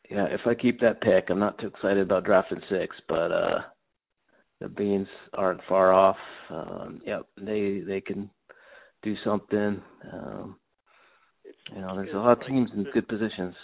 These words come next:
Speaker 2: Kevin and I were talking yesterday, and about, like, you know, I just keep getting all these draft picks, and then we're like, "When's the last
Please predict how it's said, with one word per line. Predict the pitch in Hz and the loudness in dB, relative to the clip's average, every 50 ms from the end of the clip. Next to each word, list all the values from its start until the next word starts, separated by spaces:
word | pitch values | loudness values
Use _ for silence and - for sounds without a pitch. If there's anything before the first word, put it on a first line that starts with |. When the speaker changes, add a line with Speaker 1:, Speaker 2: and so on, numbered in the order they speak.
| - _ _ _ _ _ _ _ _ _ _ _ _ _ | -20 _ _ _ _ _ _ _ _ _ _ _ _ _
Speaker 2:
Kevin | - 156 156 147 143 143 | -14 -12 -12 -12 -12 -14
and | 139 135 | -14 -12
I | 131 131 131 | -12 -12 -12
were | 127 | -12
talking | 127 - 143 135 127 123 - 131 123 123 120 117 117 113 117 _ _ _ | -14 -14 -14 -14 -14 -14 -16 -20 -20 -20 -20 -20 -20 _ _ _ _ _
yesterday, | _ 139 135 131 120 - - - 123 110 113 110 107 110 113 - | _ -10 -10 -10 -10 -12 -18 -20 -18 -16 -14 -14 -12 -14 -16 -18
and | 117 113 _ _ _ _ _ _ _ _ _ _ _ _ _ _ _ _ _ _ _ | -20 -20 _ _ _ _ _ _ _ _ _ _ _ _ _ _ _ _ _ _ _
about, | - 123 117 117 117 - - 120 | -16 -14 -12 -12 -14 -16 -18 -20
like, | 123 _ - _ _ _ _ - | -20 _ -20 _ _ _ _ -20
you | 135 | -16
know, | 127 123 | -14 -14
I | 120 123 | -14 -14
just | - _ - - | -16 _ -20 -20
keep | - - 143 143 | -20 -20 -16 -16
getting | 147 147 - | -16 -16 -14
all | - 143 143 139 135 | -12 -8 -8 -8 -8
these | 131 123 110 - | -8 -12 -18 -14
draft | - 131 131 135 135 - - | -10 -8 -8 -8 -10 -12 -18
picks, | 127 113 _ _ 123 | -20 -20 _ _ -20
and | 123 | -20
then | 120 117 117 120 _ _ _ _ _ _ _ _ _ | -20 -20 -20 _ _ _ _ _ _ _ _ _ _
we're | - - - | -20 -20 -20
like, | 123 117 _ | -20 -20 _
"When's | - - 156 190 196 _ _ | -20 -18 -18 -18 -20 _ _
the | - | -18
last | 143 147 165 160 156 | -12 -10 -10 -10 -10